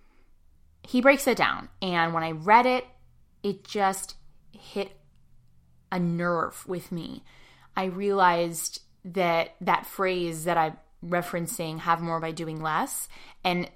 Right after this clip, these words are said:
especially the word spaciousness, they just, they came to me, you know? It was like a flash. And I realized that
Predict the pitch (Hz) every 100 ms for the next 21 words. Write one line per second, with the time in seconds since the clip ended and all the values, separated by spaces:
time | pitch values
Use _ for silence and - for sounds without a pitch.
0 | - - - 220 214 254 233 180 170 165
1 | 165 160 170 - _ _ _ _ - -
2 | - 170 - 294 - 330 359 - 208 196
3 | 190 196 190 - - - - - - -
4 | - - - 190 196 180 - 151 151 180
5 | 180 175 170 185 - 185 185 175 175 -
6 | 175 - 85 - - - - - - -
7 | 202 180 170 165 160 165 - - - _
8 | _ _ - - - _ _ _ 226 208
9 | 185 196 196 175 175 175 - - _ _
10 | _ _ _ _ 190 185 175 160 -